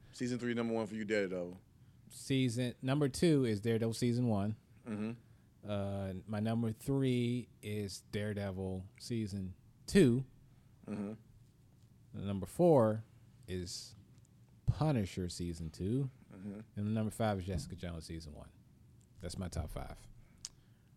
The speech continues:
Speaker 1: Mine would have to be Daredevil season, probably season three.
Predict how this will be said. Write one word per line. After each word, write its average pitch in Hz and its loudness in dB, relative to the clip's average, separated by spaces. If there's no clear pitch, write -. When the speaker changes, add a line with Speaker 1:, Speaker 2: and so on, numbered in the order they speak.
Speaker 1:
Mine 117 2
would 123 4
have 117 2
to 117 -2
be 113 0
Daredevil 117 2
season, 107 -2
probably 156 6
season 120 2
three. 123 0